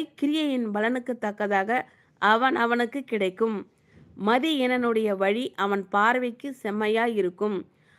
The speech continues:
ஆலோசனைக்கு செவி கொடுக்கிறவனோ ஞானம் உள்ளவன். மூடனுடைய கோபம் சீக்கிரத்தில் வெளிப்படும். லச்சையை மூடுகிறவனோ விவேகி. சத்திய வாசகன் நீதியை வெளிப்படுத்துவான். பொய் சாட்சிக்காரனோ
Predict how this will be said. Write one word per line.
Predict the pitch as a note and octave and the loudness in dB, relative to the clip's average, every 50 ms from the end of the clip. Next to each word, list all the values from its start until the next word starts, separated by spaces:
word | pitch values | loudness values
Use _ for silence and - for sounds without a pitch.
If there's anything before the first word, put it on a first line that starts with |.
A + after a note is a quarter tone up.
| _ _ _ _ - | _ _ _ _ 2
ஆலோசனைக்கு | G#3 A#3 C4 C#4+ D4+ D#4 D4+ D#4 G#4 G4+ C4+ A#3 A#3+ B3 | 4 6 6 6 6 4 2 2 2 0 0 0 -4 -6
செவி | G#3+ - A#3 A#3+ C4+ C4 | -2 -2 -2 -2 0 0
கொடுக்கிறவனோ | B3+ A#3+ A#3+ A#3 A#3 A#3 A3 A3 G#3+ G#3+ G#3+ A3 A#3+ - - - _ - G3+ | 0 0 0 -2 -2 -2 -2 0 0 0 0 0 -2 -4 -6 -10 _ -6 -2
ஞானம் | - G#3 A3 B3 C4+ C#4 B3+ A#3 | 0 2 2 2 2 0 -2 -2
உள்ளவன். | G#3 G3+ F#3+ F3+ F#3+ G#3 G3+ G3 F#3+ - - _ _ _ _ _ _ _ _ | -2 -2 -2 0 0 0 -2 -2 -4 -8 -12 _ _ _ _ _ _ _ _
மூடனுடைய | G3 G3+ A#3 C4 D4 D#4 D4+ D4 C#4 B3 A#3 A3 G#3 G3+ | -2 0 2 2 2 2 2 0 0 -2 -2 -2 -4 -4
கோபம் | - - G#3+ A3+ A3+ A3+ B3 C4+ D4 B3+ | -2 -2 -2 0 0 -2 -4 -4 -6 -10
சீக்கிரத்தில் | - - B3 B3+ A#3+ - C4 A#3+ A3+ A3 A3 C4 C4 A#3 | -12 -10 -8 -8 -6 -4 -4 -4 -4 -4 -4 -6 -6 -4
வெளிப்படும். | G3+ F#3+ G3+ G3+ G3+ F#3 F#3 G3+ G#3 G3+ F#3 - - _ _ _ _ _ _ _ _ _ - | -2 -2 -4 -4 -4 -2 -2 -2 -2 -2 -4 -6 -10 _ _ _ _ _ _ _ _ _ -2
லச்சையை | F#3+ G3 G#3 A3+ A3 - - D#4 D4+ C#4+ C4 A#3 | 2 4 4 4 2 0 -4 -4 -2 -2 -2 -2
மூடுகிறவனோ | G#3+ G#3+ A3+ A#3+ A#3+ C4 A#3+ A#3+ A#3 A3 A3 A3 A3+ B3 - - _ - | -2 -2 -2 -2 0 0 0 0 0 0 0 0 -2 -2 -4 -8 _ -8
விவேகி. | G3 G3+ G3+ G3 G3+ F#3+ F#3+ F#3 F#3 G3+ A#3+ A3+ G3 - - _ _ _ _ _ _ _ _ _ _ - | -6 -4 0 2 2 2 2 2 0 -2 -4 -4 -4 -6 -8 _ _ _ _ _ _ _ _ _ _ 2
சத்திய | B3+ B3+ B3 - D4+ D#4 D4+ C#4 | 2 2 2 -2 -4 -2 0 2
வாசகன் | B3 A#3 A#3 A#3 - A#3+ A3+ B3 C4 - - - | 2 2 0 0 -2 -2 -2 -2 -4 -6 -6 -6
நீதியை | G#3 G#3+ A#3 B3 C4 B3+ B3+ A#3+ B3 C4 | -4 -4 -2 -2 -2 -2 -2 -2 -2 -2
வெளிப்படுத்துவான். | G#3+ G#3+ G#3+ A3+ A3 A3 G3 F#3+ F#3 - F#3 G3+ G#3+ A3 G#3+ G3 F3+ - - _ _ _ _ _ _ _ - | -2 -2 -2 -2 -2 -4 -4 -6 -4 -4 -4 -2 0 0 0 0 -2 -4 -8 _ _ _ _ _ _ _ -2
பொய் | B3+ C#4+ D4+ C#4+ | 0 0 0 0
சாட்சிக்காரனோ | D4 C#4+ C4+ B3+ - B3+ A3+ - G3+ G3 G#3 G#3 G3+ G#3 A3 | 0 0 0 0 -2 -6 -2 0 2 2 2 2 2 0 -2